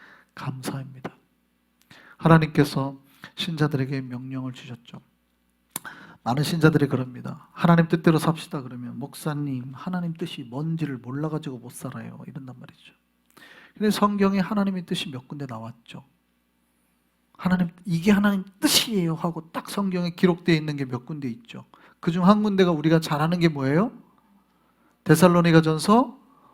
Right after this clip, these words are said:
오 장 십팔 절. 물론 우리가 십육 절에서 십팔 절까지를 같이 외우지만 정확하게 따지면 헬라의 원어 콤마는 딱 찍혀 있어요.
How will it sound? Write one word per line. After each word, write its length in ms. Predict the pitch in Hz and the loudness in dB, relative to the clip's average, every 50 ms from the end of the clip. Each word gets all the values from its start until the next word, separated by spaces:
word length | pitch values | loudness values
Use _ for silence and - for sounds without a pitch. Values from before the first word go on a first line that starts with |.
| _ _ _ | _ _ _
오 180 | - 147 156 156 | 0 0 4 10
장 380 | 160 196 208 233 - - - - _ _ _ _ _ _ _ _ _ _ _ _ _ _ _ _ _ | 10 10 10 10 6 -2 -12 -20 _ _ _ _ _ _ _ _ _ _ _ _ _ _ _ _ _
십팔 1700 | - - 240 233 - - - - _ _ _ _ _ _ _ _ _ _ _ _ _ _ _ _ _ _ - - 233 226 - - - | 2 4 4 4 2 -2 -12 -20 _ _ _ _ _ _ _ _ _ _ _ _ _ _ _ _ _ _ 0 4 4 4 4 2 -4
절. 400 | - 175 143 113 95 - - - _ _ _ _ _ _ _ _ _ - - - - - - - - - _ _ _ - | -2 -2 -2 -2 -4 -10 -14 -16 _ _ _ _ _ _ _ _ _ -20 -20 -20 -20 -20 -20 -20 -20 -20 _ _ _ -6
물론 220 | 143 160 185 190 | 0 2 4 4
우리가 460 | 175 175 170 190 185 175 160 139 - - - | 4 6 6 8 8 6 6 2 -4 -10 -10
십육 420 | - - 214 220 226 226 226 226 - | -6 -4 -2 0 0 0 -2 2 2
절에서 280 | 202 185 180 160 165 | 2 4 4 2 2
십팔 360 | 160 - - - - 214 208 | 0 -2 0 4 6 6 6
절까지를 520 | 208 208 185 180 - 165 147 151 147 147 147 | 6 4 2 4 4 2 4 4 2 0 -2
같이 360 | - - 135 - - - 175 | -4 -8 -8 -6 -4 -2 -2
외우지만 600 | 151 139 131 131 117 127 123 165 185 156 120 117 - - - - - - - - _ _ | -2 -2 -2 -4 -8 -8 -6 -4 -4 -4 -4 -8 -12 -20 -20 -20 -20 -20 -20 -20 _ _
정확하게 1000 | - - - - - - - - - - - - - - - - 262 262 262 - | -8 -8 -8 -8 -10 -10 -8 -8 -8 -8 -8 -10 -6 -2 -2 2 2 2 2 4
따지면 380 | - 240 233 247 233 220 220 208 | 4 2 2 2 2 2 2 2
헬라의 480 | 220 262 254 247 240 240 226 233 226 | 2 2 2 4 4 6 6 6 4
원어 500 | 208 160 135 139 151 175 220 330 277 - | 4 2 0 0 2 4 4 4 2 0
콤마는 560 | - - 269 262 254 247 220 208 208 202 196 | -6 -6 -4 -2 2 4 4 4 4 0 -2
딱 160 | 208 220 - - | -6 -8 -10 -8
찍혀 300 | - 277 - - - 285 | -10 -10 -6 -4 -2 -2
있어요. 380 | 165 - - - 127 113 120 | -2 -2 -4 -10 -14 -16 -16